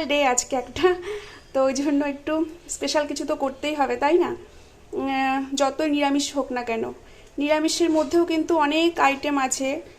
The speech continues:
একটু বুদ্ধি খাটিয়ে করলেই কিন্তু হয়, তাই না? মাছ মাংসর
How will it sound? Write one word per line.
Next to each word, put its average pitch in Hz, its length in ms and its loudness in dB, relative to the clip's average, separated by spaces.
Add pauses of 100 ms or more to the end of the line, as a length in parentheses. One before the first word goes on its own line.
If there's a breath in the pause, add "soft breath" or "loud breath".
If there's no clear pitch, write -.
(100)
একটু 277 260 -4
বুদ্ধি 285 380 -4
খাটিয়ে 294 380 -4
করলেই 285 400 0
কিন্তু 302 340 -2 (440 loud breath)
হয়, 240 360 0
তাই 311 220 6
না? 254 320 2
মাছ 269 220 2 (100)
মাংসর 277 340 -2